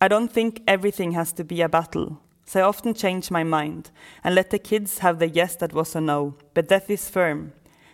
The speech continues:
Death is really stable. I admire that. Death is trying to protect me, not giving me a no that then becomes a yes,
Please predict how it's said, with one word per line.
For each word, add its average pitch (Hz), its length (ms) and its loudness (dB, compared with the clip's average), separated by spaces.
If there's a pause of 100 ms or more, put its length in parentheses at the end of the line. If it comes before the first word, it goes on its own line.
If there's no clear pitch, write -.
(140)
Death 220 420 0 (460)
is - 460 -2 (440)
really 202 540 -2
stable. 165 840 -2 (420)
I 170 120 4
admire 170 540 4
that. 151 420 -8 (600)
Death - 540 0 (120)
is - 380 -2
trying 196 600 0
to 160 300 -6
protect - 680 -10
me, 151 200 -4 (680)
not 233 280 2
giving 214 320 2
me 196 80 2
a 175 140 4
no 190 420 0
that 175 160 2
then 175 220 2
becomes 170 420 -2
a 160 80 2
yes, - 460 -2